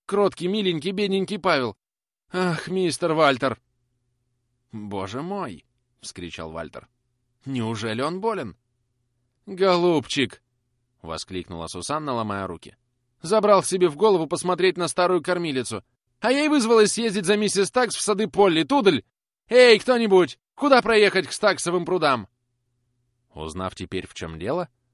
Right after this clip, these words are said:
Вальтер принял такое жаркое участие в хлопотах Сусанны Ниппер, что извозчичьи клячи едва поспевали бежать по его следам.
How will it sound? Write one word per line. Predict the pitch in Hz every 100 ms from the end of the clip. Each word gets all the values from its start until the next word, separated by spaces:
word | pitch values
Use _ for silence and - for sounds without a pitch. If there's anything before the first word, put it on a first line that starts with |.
| _
Вальтер | 104 185 196 180
принял | - 180 175 151
такое | 139 123 147 120
жаркое | 117 117 101
участие | 92 107 104 - 90
в | -
хлопотах | 95 98 95 87
Сусанны | - 92 95 87 85
Ниппер, | 160 208 87 - _ _ _ _ _
что | - 104
извозчичьи | 101 101 113 - 101 101
клячи | - 175 196 175
едва | 151 170
поспевали | 151 - 139 208 196
бежать | 170 156 135 -
по |
его | 120 95 87
следам. | 90 85 71